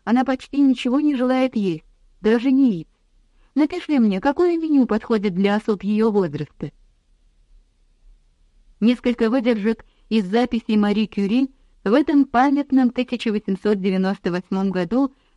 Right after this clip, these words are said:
следует, по нашему мнению, привести здесь, несмотря на их прозаический характер, а может быть, именно поэтому.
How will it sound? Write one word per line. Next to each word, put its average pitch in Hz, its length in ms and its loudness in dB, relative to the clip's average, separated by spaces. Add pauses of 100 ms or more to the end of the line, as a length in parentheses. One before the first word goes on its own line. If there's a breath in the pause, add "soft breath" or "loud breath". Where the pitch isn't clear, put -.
следует, 320 380 2
по 294 120 2
нашему 285 340 2
мнению, 247 480 2
привести 226 640 -2
здесь, 165 320 -2
несмотря 185 520 -2
на 190 160 -2
их 190 80 -10
прозаический 196 720 -2
характер, 202 540 -4 (320)
а 220 80 0
может 311 260 4
быть, 294 220 -6 (360)
именно 247 440 2
поэтому. 151 580 -4